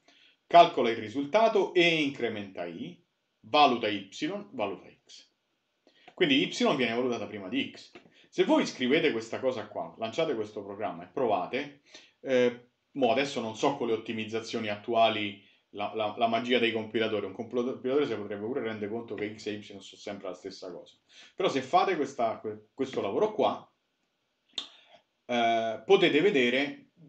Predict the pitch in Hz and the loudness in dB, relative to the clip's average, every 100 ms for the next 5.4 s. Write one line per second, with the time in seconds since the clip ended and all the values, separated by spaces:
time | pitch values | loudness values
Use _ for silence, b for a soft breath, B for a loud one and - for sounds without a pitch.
0 | _ 156 - - - _ 160 180 - - | _ -18 -18 -20 -20 _ 0 0 0 -4
1 | 147 175 147 - 113 117 127 175 190 127 | -2 0 -2 -4 -6 -2 -4 -4 -2 -2
2 | 110 135 - _ 139 113 98 - _ _ | 0 -4 -8 _ -2 0 -2 -14 _ _
3 | _ 208 185 - - - - 220 156 117 | _ -4 -4 -6 -6 -6 -2 0 0 -2
4 | - 131 135 143 - 175 - 107 95 104 | -8 -6 -4 -6 -6 -8 -6 -8 -10 -10
5 | 107 104 _ | -14 -18 _